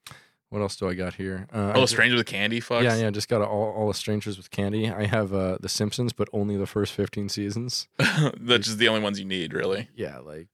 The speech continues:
Speaker 1: there, there's, like,
Speaker 2: <laughs>
Speaker 1: a good episode in sixteen and one in eighteen, but that's about it.
Speaker 2: That's it.
Speaker 1: Um. Oh, I just got to all of Pinky and the Brain and its sequel that no one knows about, Pinky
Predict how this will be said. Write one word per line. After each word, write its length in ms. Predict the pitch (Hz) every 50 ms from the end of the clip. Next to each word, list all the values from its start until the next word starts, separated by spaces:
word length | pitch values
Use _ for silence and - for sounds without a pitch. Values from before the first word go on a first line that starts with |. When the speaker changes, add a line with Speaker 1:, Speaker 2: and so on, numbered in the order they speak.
| - 143 -
Speaker 1:
there, 240 | - 135 147 147 143
there's, 240 | 143 156 160 151 -
like, 320 | 165 185 156 170 160 -
Speaker 2:
<laughs> 60 | -
Speaker 1:
a 160 | 131 120 131 117
good 140 | 120 120 117
episode 520 | 113 - - 123 - 117 110 110 113 104
in 120 | 104 107
sixteen 600 | - - - 107 - - - - 110 107 104 104 101
and 140 | 101 101 98
one 140 | 98 98
in 100 | 95 95
eighteen, 440 | 95 92 92 _ - 95 92 92 92 90
but 60 | 90
that's 180 | 87 85 -
about 200 | - - 73 78 -
it. 140 | 117 117 113
Speaker 2:
That's 340 | 110 104 101 98 92 90 -
it. 240 | - 50 - - _ _ _ _ _ _
Speaker 1:
Um. 680 | - 104 101 101 101 98 95 95 95 95 95 95 98 - - -
Oh, 200 | - 113 113 113
I 140 | - 117 117
just 260 | 107 127 135 127 -
got 220 | - 120 110 101 -
to 200 | - 101 98 95
all 180 | 87 107 101 98
of 100 | - _
Pinky 300 | - - 135 131 - 113
and 60 | 120
the 40 | 107
Brain 340 | 92 107 110 110 110 113 - _ _
and 520 | 127 139 160 139 110 104 101 98 - - - _ _
its 160 | 117 - -
sequel 680 | - - - 160 190 180 - - 98 92 90 87 - _ _ _ 127
that 120 | 113 113 117
no 180 | 117 110 113 120
one 120 | 120 120
knows 240 | 117 120 127 123 -
about, 320 | 101 95 98 95 95 - _ _
Pinky 460 | _ - 139 139 - 131 127 120 113